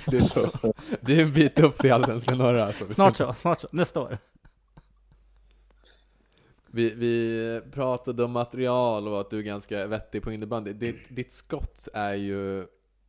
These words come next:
Speaker 1: på ren svenska helt jävla otroligt. Nu kommer,
Speaker 2: Bet-,
Speaker 1: nu kommer våra
Speaker 2: bättre än
Speaker 1: lyssnare
Speaker 2: ditt.
Speaker 1: tjura på att, ja, ganska mycket bättre. Nu tjurar gästerna på att vi, eller lyssnarna på att vi svär, för det fick vi en tillåtelse, eller åtsägning senast. Men vi svär lite till.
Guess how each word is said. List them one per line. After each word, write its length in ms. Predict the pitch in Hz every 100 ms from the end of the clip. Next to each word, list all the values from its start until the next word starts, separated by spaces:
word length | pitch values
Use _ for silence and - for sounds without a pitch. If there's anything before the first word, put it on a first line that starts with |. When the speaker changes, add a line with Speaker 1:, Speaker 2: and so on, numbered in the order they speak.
| _
Speaker 1:
på 100 | - 113
ren 220 | 117 107
svenska 360 | 104 95 -
helt 260 | 104 98 95
jävla 220 | 101 92
otroligt. 440 | 95 123 95 76 90
Nu 60 |
kommer, 200 | - 101
Speaker 2:
Bet-, 180 | 95 85
Speaker 1:
nu 80 | 110
kommer 340 | 131 104 98
våra 160 | 95 92
Speaker 2:
bättre 240 | - 139
än 100 | 127
Speaker 1:
lyssnare 280 | 135 123 101
Speaker 2:
ditt. 40 | 95
Speaker 1:
tjura 120 | 95
på 160 | - 87
att, 140 | -
ja, 80 | 107 98
ganska 320 | 104 95 101
mycket 140 | 101
bättre. 180 | - 110
Nu 80 | 104
tjurar 300 | - 101 92
gästerna 360 | 92 - 95 85
på 120 | 95
att 160 | -
vi, 40 | 80
eller 300 | 73 95 87 85
lyssnarna 300 | 104 - 95
på 80 | 90
att 100 | 98
vi 40 |
svär, 320 | - 113 76
för 100 | -
det 60 | 98
fick 220 | 98 -
vi 40 |
en 40 | 90
tillåtelse, 520 | - 85 - - 76 - -
eller 300 | 104 101 80 -
åtsägning 500 | 101 - 113 95 92
senast. 400 | 101 98 - - - -
Men 140 | 113
vi 60 | 131
svär 140 | 101
lite 120 | 98
till. 140 | 92